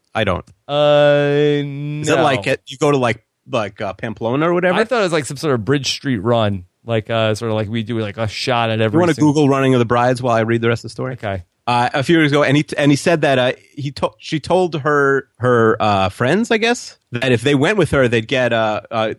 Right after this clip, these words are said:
Speaker 1: they would be guaranteed a spot in the bridal party. It turned out to be a horrible idea. One of the women that went, his wife only knew casually, and she ended up backing out of being a bridesmaid after only three weeks. They haven't spoken to her since.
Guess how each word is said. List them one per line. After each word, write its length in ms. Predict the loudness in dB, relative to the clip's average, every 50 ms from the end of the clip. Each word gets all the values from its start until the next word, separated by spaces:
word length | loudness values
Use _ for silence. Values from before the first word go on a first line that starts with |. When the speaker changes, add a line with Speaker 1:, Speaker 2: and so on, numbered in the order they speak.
| _ -18
Speaker 1:
they 300 | -20 -16 -6 0 2 2
would 80 | 2 0
be 60 | 0
guaranteed 360 | -2 -2 -2 -2 -2 -4 -4
a 40 | -4
spot 240 | -4 -2 -2 -2 0
in 40 | -2
the 60 | -2
bridal 260 | -2 -2 -2 -2 -4
party. 380 | -6 -6 -6 -6 -8 -10 -16 _ _ _ _ _
It 120 | -10 -10 -4
turned 200 | -2 0 0 2
out 100 | 0 0
to 60 | 0
be 100 | 0 0
a 60 | 2
horrible 340 | 2 2 2 2 2 0 0
idea. 460 | 0 0 2 2 2 4 2 2 -2 _ _ _ _ _ _ -4
One 200 | -2 0 2 4
of 60 | 4
the 60 | 4
women 420 | 4 4 4 4 4 2 2 0
that 240 | 0 -2 -2 -2 -4 _
went, 420 | -4 -2 0 2 2 2 0 -2 -2 -2
his 160 | -2 0 0
wife 200 | 0 0 0 0
only 160 | 0 0 2
knew 120 | 0 0 -2
casually, 580 | -2 -2 -2 0 0 0 0 0 0 0 0 -2
and 120 | -4 -2
she 80 | -2 0
ended 120 | 0 0 0
up 60 | -2
backing 280 | -2 -4 -2 -2 -2
out 180 | -2 0 0 0
of 80 | 0 0
being 160 | -2 -4 -2
a 40 | -2
bridesmaid 500 | 0 0 0 -2 -2 -2 -4 -4 -4 -8 -16 _ _ _ _ -4
after 260 | -4 -2 0 0 2
only 160 | 2 2 2
three 220 | 0 0 0 0 0
weeks. 340 | 0 0 -4 -6 -10 -18 -20 _ _ _ _ _ -2
They 80 | 0
haven't 160 | 0 0 0
spoken 280 | 0 0 0 0 0 0
to 60 | 0 -2
her 100 | -2 -2
since. 380 | -2 0 2 2 0 -2 -6